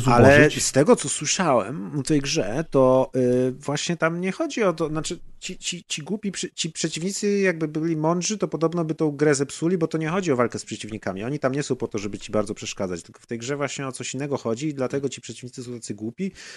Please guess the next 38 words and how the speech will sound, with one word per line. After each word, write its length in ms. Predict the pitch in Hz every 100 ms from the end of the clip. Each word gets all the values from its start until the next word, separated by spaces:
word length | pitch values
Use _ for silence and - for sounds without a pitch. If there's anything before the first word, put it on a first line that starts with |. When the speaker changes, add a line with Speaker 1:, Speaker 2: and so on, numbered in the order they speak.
| -
Speaker 1:
żebyś 240 | - 127 131
się 140 | -
z 80 | 120
nimi 160 | 143 139
za 100 | 127
bardzo 240 | 131 127
nie 80 | 120
męczył, 300 | 117 131 202
tylko 200 | 190 165
na 100 | 156
czymś 220 | 151 147
innym 180 | 165 170
się 120 | 160
skupił, 320 | 147 151 104 90
bo 100 | 98
Dishonored 480 | 101 135 147 160
bardziej 320 | 135 135 131 127
było 180 | 127
właśnie 240 | 120 113 117
o 40 |
tej 140 | 107 104
walce 380 | 113 110 - 104
i 60 |
omijaniu 440 | 101 104 107 113 147
ich, 220 | 214 -
a 60 |
ta 160 | 117 135
gra 180 | 170 185
jest 160 | 160
bardziej 360 | 135 156 175 175
tam 300 | 156 170 175
o 60 | 165
czymś 440 | - 180 151 -
innym. 400 | 151 120 95 82 - _ _ _
Speaker 2:
To 100 | -
jest 160 | 135 127
wymówka, 480 | 139 151 - 110 101
Maćku, 400 | 113 - - 101